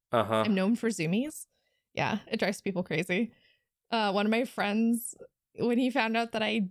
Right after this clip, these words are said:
Speaker 2: have, like, a hundred mobility on my warlock, he's like, "Why? That's wasted on you." I'm like, "No, it's not." Like, 'cause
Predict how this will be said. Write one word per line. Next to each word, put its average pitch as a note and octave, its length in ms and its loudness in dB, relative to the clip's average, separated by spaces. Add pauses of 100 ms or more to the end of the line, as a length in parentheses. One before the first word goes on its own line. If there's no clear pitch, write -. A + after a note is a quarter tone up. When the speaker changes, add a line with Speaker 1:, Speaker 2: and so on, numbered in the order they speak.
Speaker 2:
have, G#3+ 280 0
like, F#3 320 -2
a G#3+ 60 -4
hundred G3+ 500 0
mobility F#3 560 2
on G3 120 0
my G3 120 2
warlock, F3+ 520 0
he's - 220 -4
like, F#3 160 -2 (140)
"Why? E3 800 0 (360)
That's - 180 -6
wasted E3+ 680 -4
on D#3+ 220 -2
you." G3+ 420 -2 (580)
I'm A#3 80 0
like, C4+ 140 -4
"No, F#4 180 -2
it's G3+ 200 -6
not." C#4+ 320 -2 (720)
Like, G3+ 400 -4 (200)
'cause G#3+ 340 -2